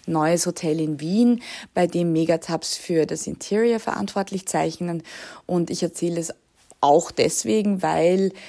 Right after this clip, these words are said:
wir heute über Interior sprechen wollen, vielleicht kurz noch einmal, ähm, aber auch sozusagen allgemein zum Büro, weil Megatabs, ihr formuliert das immer sehr schön, Daniel, nämlich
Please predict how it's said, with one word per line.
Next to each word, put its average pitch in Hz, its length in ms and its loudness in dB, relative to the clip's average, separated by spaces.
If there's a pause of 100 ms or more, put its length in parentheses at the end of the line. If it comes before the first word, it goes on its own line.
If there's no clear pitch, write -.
(160)
wir 175 160 0
heute 156 220 2
über 165 100 4
Interior 156 400 0
sprechen 285 400 2
wollen, 220 240 4
vielleicht 196 260 -4
kurz - 320 0
noch 208 140 -2
einmal, 185 400 2 (420)
ähm, 165 560 0
aber 175 300 0
auch 165 140 0
sozusagen - 420 -4
allgemein 165 420 0
zum 160 200 -6
Büro, 196 500 0
weil 170 220 -4 (360)
Megatabs, 170 840 0
ihr 190 80 0
formuliert 175 560 -2
das 190 120 -4
immer 185 200 -2
sehr 185 160 -4
schön, 180 240 -6
Daniel, 175 360 -2
nämlich 170 360 -6